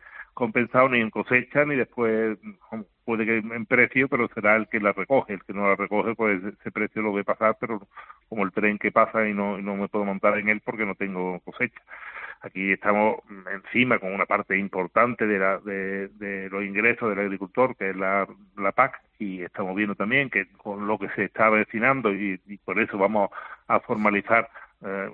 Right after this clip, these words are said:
hay una unidad de acción de todas las organizaciones agrarias y, y cooperativas, de, de, de, tanto a nivel nacional como provincial, como, como regional en Andalucía, que nos están abocando a, a tener unas pérdidas muy importantes, sobre todo la,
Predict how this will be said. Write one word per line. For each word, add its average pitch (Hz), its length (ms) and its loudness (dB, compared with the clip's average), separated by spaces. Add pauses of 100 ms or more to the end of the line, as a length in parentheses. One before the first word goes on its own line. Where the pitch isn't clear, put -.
hay 104 100 2
una 107 200 2
unidad 104 240 2
de 98 40 6
acción 110 240 -4
de 110 100 0
todas 98 180 4
las 101 100 6
organizaciones 98 520 -6
agrarias 104 400 2
y, 101 120 -8
y 98 40 -8
cooperativas, 107 580 -2
de, 104 160 -2
de, 107 120 -14
de, 101 200 -16
tanto 98 380 -8
a 95 40 -8
nivel 104 400 -6
nacional 117 480 0
como 104 180 -2
provincial, 104 640 2
como, 98 340 -2 (440)
como 98 580 -2
regional 104 500 2
en 104 80 0
Andalucía, 107 540 -2 (260)
que 92 260 -6 (380)
nos 87 80 -12
están 95 560 -4
abocando 107 640 2
a, 101 260 2
a 95 440 -10 (300)
tener 104 180 -6
unas 104 160 -4
pérdidas 113 320 -2
muy 113 240 -4
importantes, 113 640 -2
sobre 107 180 0
todo 98 160 -2
la, 107 120 0